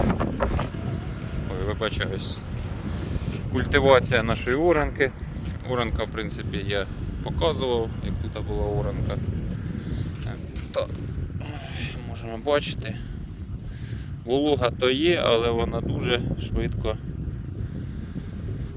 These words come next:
зникає. Так, ось можемо бачити, карбамід лежить. Ось о. Тут, звичайно, гірше видно, а от тут ось,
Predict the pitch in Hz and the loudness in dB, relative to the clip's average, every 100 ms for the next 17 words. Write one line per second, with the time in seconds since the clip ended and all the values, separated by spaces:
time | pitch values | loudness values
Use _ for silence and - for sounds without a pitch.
0 | - 120 110 131 - 104 101 101 98 - | -8 -8 -2 -2 0 2 2 2 0 -4
1 | - - - - - - - - - 113 | -4 -4 -4 -4 -4 -6 -6 -4 -4 -4
2 | 117 117 113 113 - 120 117 - 117 - | -4 -4 -4 -2 -2 -2 0 0 -2 -2
3 | 113 143 170 175 151 139 139 131 - - | 0 0 0 2 2 0 0 -2 -2 -2
4 | - - - - - - - - 113 - | -2 -4 -4 -6 -6 -8 -6 -4 -4 -4
5 | 117 113 - - - - - - - - | -4 -4 -4 -4 -4 -2 -2 -2 -4 -2
6 | - - - - - 117 127 123 127 120 | -2 -2 0 -2 0 -2 -2 -2 -2 -4
7 | 123 190 - 147 135 135 120 110 110 - | -4 -4 -4 -2 0 0 0 -2 0 0
8 | - - - - - - - - - - | 2 2 4 4 4 6 6 6 6 6
9 | - - - 110 131 131 120 127 | 6 4 4 2 4 6 4 0